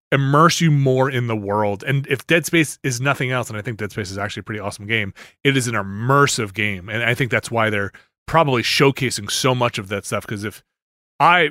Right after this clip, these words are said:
my memory of Dead Space is minimal U I to no U I, and you are just in the game and you're reading, you're reading the rig system. But in this case, I think they're trying to read Isaac's state more from the way he's breathing. <laughs> They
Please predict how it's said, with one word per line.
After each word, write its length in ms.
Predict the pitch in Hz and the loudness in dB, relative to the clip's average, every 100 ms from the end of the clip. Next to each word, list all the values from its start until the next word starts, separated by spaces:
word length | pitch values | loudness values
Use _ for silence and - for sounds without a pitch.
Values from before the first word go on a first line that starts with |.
| - | 0
my 260 | 151 190 | 4 4
memory 380 | 185 160 147 131 | 4 4 6 4
of 160 | 117 101 | 4 2
Dead 180 | 131 | 0
Space 280 | - 120 113 | 2 0 0
is 320 | 147 120 104 - _ _ - | 0 -2 -2 -10 _ _ -8
minimal 500 | 123 165 202 202 190 | 2 4 6 6 6
U 220 | 180 160 | 6 6
I 240 | 139 139 151 | 6 6 2
to 160 | 143 | 0
no 220 | 131 143 | 4 4
U 200 | 143 117 | 4 2
I, 300 | 92 90 104 - _ _ _ - | -4 -6 -8 -8 _ _ _ -2
and 340 | 131 120 107 - _ _ | -2 -2 -6 -14 _ _
you 320 | 180 131 151 | -8 0 4
are 60 | 139 | 4
just 200 | 127 131 - | 4 -2 0
in 160 | 143 | 0
the 80 | 143 | 2
game 260 | 131 131 127 | 2 0 0
and 120 | 131 | -2
you're 120 | 127 123 | 0 -2
reading, 480 | 107 139 139 131 131 _ _ _ | 2 4 4 2 -2 _ _ _
you're 160 | 151 120 | -4 2
reading 280 | 147 127 110 | 4 2 0
the 80 | |
rig 320 | 92 104 117 101 | -4 0 0 0
system. 360 | 107 95 98 | -6 -8 -8
But 160 | 98 127 | -8 -8
in 160 | 180 131 | -6 0
this 140 | 147 - | 0 2
case, 240 | 123 120 | 0 2
I 100 | 113 | 0
think 140 | 117 | -2
they're 80 | 110 | -6
trying 200 | 104 113 | -4 -4
to 100 | 101 | -4
read 260 | 101 113 107 - | -4 -2 -2 -2
Isaac's 640 | 113 110 104 - - - _ _ - | -2 -2 -4 -6 -8 -8 _ _ -14
state 420 | - - 104 107 - | -10 -4 -4 -4 -8
more 400 | 117 110 101 - _ - | -4 -2 -2 -4 _ -8
from 120 | 135 | -4
the 60 | 120 | 0
way 180 | 123 123 | 2 2
he's 180 | 110 98 | 0 -6
breathing. 540 | 135 147 151 156 156 _ | 4 4 6 2 0 _
<laughs> 100 | |
They 60 | - | -4